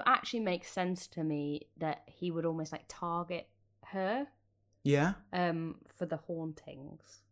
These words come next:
Speaker 2: No,
Speaker 1: And the
Speaker 2: yeah.
Speaker 1: other two are kind of irrelevant.
Speaker 2: That is a good point, actually, because that's such a big change from the novel that that does work, actually,
Speaker 1: Hmm.
Speaker 2: in the context of the film. Because one of the big set pieces in the novel, which I'd like to talk about, is the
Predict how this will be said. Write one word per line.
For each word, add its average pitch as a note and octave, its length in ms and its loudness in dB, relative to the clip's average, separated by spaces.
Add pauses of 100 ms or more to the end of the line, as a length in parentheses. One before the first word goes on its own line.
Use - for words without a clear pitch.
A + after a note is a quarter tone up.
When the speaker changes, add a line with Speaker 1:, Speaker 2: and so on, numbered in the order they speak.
(300)
Speaker 2:
No, F#3 80 6
Speaker 1:
And F3+ 180 4
the A#3 140 4
Speaker 2:
yeah. C#4 100 10
Speaker 1:
other B3 120 8
two A3 200 2
are F3+ 60 2
kind F3 280 0
of D#3+ 80 -6
irrelevant. D#3+ 720 -2
Speaker 2:
That F3 140 4
is F#3+ 120 2
a F#3+ 60 4
good E3 200 2
point, E3 220 2
actually, A#2+ 420 -2
because B2+ 280 -2
that's D#3 200 4
such F3 200 2
a E3 40 4
big C#3 200 2
change C#3+ 380 4
from B2 240 0
the A#2+ 60 2
novel B2+ 500 2 (640)
that A#2 360 2 (240)
that B2+ 220 -2 (220)
does C#3 240 8
work, C3+ 500 2 (220)
actually, D3+ 320 2
Speaker 1:
Hmm. C3+ 80 6
Speaker 2:
in C3+ 40 6
the B2+ 120 4
context C3 380 -2
of A#2+ 100 -4
the A#2 60 -6
film. A2 460 -6
Because D3+ 420 4 (140)
one E3+ 140 2
of F3 80 4
the E3+ 60 4
big D3+ 160 2
set - 240 -4
pieces B2+ 340 0
in A2+ 120 0
the A2+ 60 -2
novel, G#2 500 -4 (140)
which - 180 -10
I'd A2+ 60 0
like G#2+ 180 -2
to - 80 -14
talk A2 220 -4
about, F#2 360 -8
is - 140 -12
the G#2+ 440 2